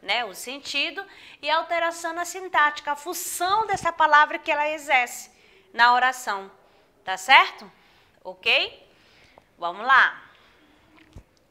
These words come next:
Adjunto adnominal, né? É, pode se associar ao nome, né?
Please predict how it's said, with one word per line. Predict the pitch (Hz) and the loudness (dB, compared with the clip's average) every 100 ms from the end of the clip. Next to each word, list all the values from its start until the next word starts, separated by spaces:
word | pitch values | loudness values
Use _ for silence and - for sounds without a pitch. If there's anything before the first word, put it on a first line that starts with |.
| _ _ - - _ _ _ - | _ _ -20 -20 _ _ _ 4
Adjunto | 277 359 320 320 - 247 311 370 370 359 - _ - | 4 4 0 -8 -8 -8 -8 -10 -10 -14 -14 _ 0
adnominal, | 254 302 359 277 214 285 359 359 285 247 285 311 330 359 277 220 220 233 220 175 165 | 2 4 2 -2 -12 -12 -12 -12 -12 -10 -10 -10 -12 -6 -2 0 2 0 0 -2 -6
né? | 165 214 339 359 - - _ - _ _ _ _ _ | -4 -2 -2 -6 -18 -20 _ -20 _ _ _ _ _
É, | - - 202 202 202 196 196 | -18 -4 0 2 2 0 0
pode | 254 302 330 | 2 2 0
se | - - | -10 -4
associar | 269 254 254 226 - 214 202 196 - | -4 -4 -12 -12 -4 2 4 2 0
ao | 190 185 | -4 -4
nome, | 175 170 170 180 240 359 508 - _ _ | -12 -12 -10 -10 -10 -10 -12 -20 _ _
né? | 175 175 | -10 -8